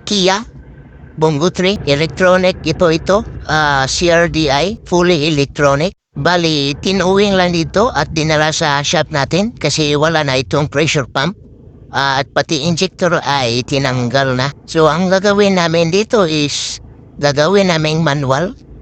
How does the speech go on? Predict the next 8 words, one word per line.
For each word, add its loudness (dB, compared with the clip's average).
yung 0
fuel 0
system -2
niya. -2
So, 4
kapitan 0
natin 2
na 4